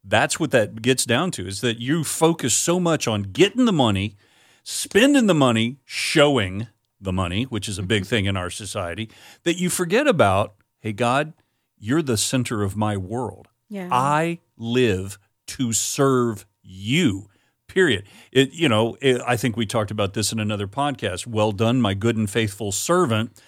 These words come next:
Speaker 1: not,
Speaker 2: Mm-hmm.
Speaker 1: "Well done, my good and faithful billionaire."
Speaker 2: <laughs>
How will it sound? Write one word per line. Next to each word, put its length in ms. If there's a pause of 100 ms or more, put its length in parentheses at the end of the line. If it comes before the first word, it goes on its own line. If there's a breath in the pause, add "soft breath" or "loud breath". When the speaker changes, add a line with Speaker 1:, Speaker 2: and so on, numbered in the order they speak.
(160 soft breath)
Speaker 1:
not, 360
Speaker 2:
Mm-hmm. 80 (180 loud breath)
Speaker 1:
"Well 260
done, 460
my 160
good 220
and 140
faithful 380
billionaire." 800 (160)
Speaker 2:
<laughs> 180